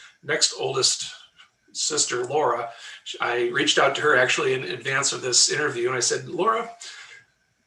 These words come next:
you were in junior theater, weren't you?" And she said, you know, her response back was kind of humorous. She said, "Yeah, and I hated every minute of, every minute of it. Um, I was in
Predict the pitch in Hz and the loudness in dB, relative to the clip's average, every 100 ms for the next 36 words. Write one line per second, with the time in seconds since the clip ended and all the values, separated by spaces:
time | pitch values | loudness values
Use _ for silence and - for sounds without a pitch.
0 | _ - - - 127 127 117 123 113 117 | _ -6 0 2 2 0 2 2 2 -2
1 | - 185 185 151 170 135 175 - 147 143 | 0 0 0 -6 -2 0 4 4 4 0
2 | 143 127 123 127 127 - 127 123 131 123 | -2 -4 -4 -4 -2 0 0 0 0 0
3 | 120 - 123 131 147 127 - 127 - 120 | -4 -4 -6 -4 -4 -2 0 2 2 4
4 | 143 165 175 - 156 147 147 123 135 156 | 4 4 2 2 0 0 0 0 -2 -2
5 | 156 151 - - 139 131 120 139 156 156 | -2 -2 -6 -6 -2 -2 -2 -2 0 2
6 | 175 - - - - _ - 127 120 120 | 0 -4 -14 -16 -18 _ -6 -2 -2 -4
7 | - - 120 131 | -2 -2 0 0